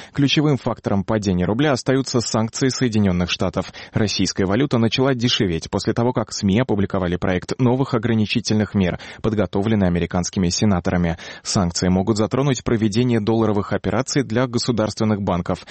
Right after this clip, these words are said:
запрет на инвестиции в российский госдолг и ограничения на экспорт технологий для нефтегазовой отрасли. Кроме того, на прошлой неделе Госдепартамент С Ш А объявил о санкциях из-за отравления бывшего офицера Г Р У Сергея Скрипаля и его дочери Юлии в британском городе Солсбери.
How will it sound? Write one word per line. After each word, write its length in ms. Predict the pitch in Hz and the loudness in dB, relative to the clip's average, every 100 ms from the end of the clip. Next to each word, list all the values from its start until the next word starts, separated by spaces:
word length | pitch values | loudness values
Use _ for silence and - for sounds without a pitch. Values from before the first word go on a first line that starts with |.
| - | -10
запрет 460 | 104 98 - 123 127 | -4 -2 0 0 2
на 120 | 98 | 0
инвестиции 720 | 90 92 - 117 - - 90 | 2 0 -2 -4 -2 0 0
в 100 | 85 | 0
российский 480 | 92 98 98 - - | 0 -2 -2 -2 -2
госдолг 440 | 92 98 113 147 151 | 0 0 0 0 0
и 60 | |
ограничения 640 | 135 104 95 90 120 113 101 | 0 0 0 0 0 2 2
на 160 | 90 - | 2 -2
экспорт 380 | 101 - - | -6 -4 -4
технологий 320 | - 113 101 95 | -2 0 2 2
для 400 | 110 117 101 101 | 2 0 2 2
нефтегазовой 680 | 98 98 107 101 95 90 | 2 0 0 2 0 0
отрасли. 540 | 87 85 90 - 98 76 - - - | -2 -2 -4 -2 -2 -4 -10 -14 -4
Кроме 240 | - 143 | 0 0
того, 220 | 135 135 | 2 2
на 100 | 127 | 2
прошлой 420 | 98 - 92 90 87 | 0 -2 -2 0 0
неделе 360 | 87 123 131 | 2 2 0
Госдепартамент 720 | 104 110 117 120 - 139 120 | 0 0 0 -2 -2 0 0
С 160 | - 107 | 0 -2
Ш 220 | - 127 | 0 0
А 20 | |
объявил 320 | 123 107 120 107 | 0 2 2 0
о 60 | |
санкциях 540 | 95 127 131 - 135 - | 0 -2 -2 0 -2 0
из-за 320 | 139 117 113 | -2 0 0
отравления 580 | 104 101 92 120 139 131 | 0 -2 0 0 0 0
бывшего 420 | 110 120 - 104 | 0 0 0 0
офицера 400 | 90 95 101 90 | 0 -2 -2 0
Г 100 | 98 | 0
Р 40 | |
У 100 | 113 | 2
Сергея 380 | 131 123 98 98 | 2 -2 0 -2
Скрипаля 500 | 85 101 95 107 143 - - | 0 -2 0 0 0 -2 -6
и 80 | 165 | 0
его 180 | 165 160 | 2 2
дочери 360 | 123 110 104 85 | 2 0 0 -2
Юлии 340 | 82 127 135 | 0 2 2
в 60 | 120 | 0
британском 560 | 143 - 92 - 120 | -2 0 -2 -2 -2
городе 320 | 98 90 85 | 0 0 0
Солсбери. 560 | 85 - 104 95 90 | -2 0 0 0 0